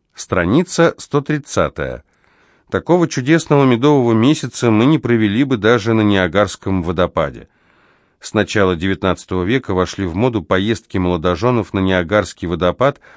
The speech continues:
особенно после того, как в тысяча восемьсот четвертом году туда приехали в свадебное путешествие Жером Бонапарт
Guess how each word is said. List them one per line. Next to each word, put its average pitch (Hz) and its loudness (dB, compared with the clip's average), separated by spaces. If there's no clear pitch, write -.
особенно 95 -2
после 92 -6
того, 113 -2
как - -6
в - -20
тысяча - -6
восемьсот 92 -4
четвертом 90 -6
году 90 -4
туда 95 -2
приехали 120 -2
в 107 -6
свадебное 101 -2
путешествие 92 -2
Жером 92 0
Бонапарт 90 0